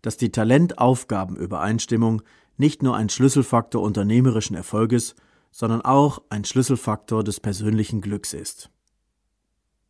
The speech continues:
Umso wichtiger ist es, aus ihrem Potenzial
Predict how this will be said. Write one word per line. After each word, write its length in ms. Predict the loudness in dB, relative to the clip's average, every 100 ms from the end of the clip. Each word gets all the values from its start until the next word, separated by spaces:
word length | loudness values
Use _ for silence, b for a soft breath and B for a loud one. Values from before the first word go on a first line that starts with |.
| _ b b b b
Umso 300 | -4 0 4
wichtiger 460 | 2 2 -2 -2 -4
ist 260 | -6 -2
es, 260 | -2 -2 -8
aus 180 | -10 -6
ihrem 260 | -2 0 0
Potenzial 720 | 0 -2 -2 0 0 2 0